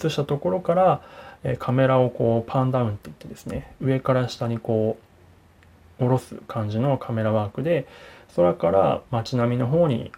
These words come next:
えーと、下ろし、えー、カメラを移していくっていう流れがですね、とてもこうスマートな感じで僕好みでしたね。あれはなかなか、なかなかって、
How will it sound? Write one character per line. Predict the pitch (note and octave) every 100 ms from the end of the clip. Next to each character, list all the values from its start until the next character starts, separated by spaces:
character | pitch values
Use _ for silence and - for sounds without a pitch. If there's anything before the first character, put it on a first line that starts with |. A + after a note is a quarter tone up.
| - _ -
え | A2+
ー |
と、 | G#2+ G#2+
下 | G#2+
ろ | A2
し、 | -
え | C3
ー、 |
カ | - A#2+
メ |
ラ | A2+ D3+
を |
移 | C3+ -
し | G#2
て | -
い | A2
く | D#3
っ |
て | D3 B2
い |
う | G#2+
流 | A2 A2
れ | A2
が | -
で | -
す | -
ね、 | G3+
と | C3
て | C3+
も | C3 B2
こ | B2 A#2+ A2+
う |
ス | -
マ | A#2
ー |
ト | G#2 -
な | -
感 | - A2
じ | G#2
で | A2+
僕 | A2 A2 C3
好 | A#2+
み | A2+ A2
で | -
し | -
た | -
ね。 | E2+ - _ -
あ | A#2+
れ |
は | A#2 A2+ - - - - - - - - - -
な | A#2+
か | A#2
な | A2+
か、 | A2 A2 - _ _ - - - - _ _ - _ - _ -
な | -
か | -
な | B2+
か | C3+
っ |
て、 | B2+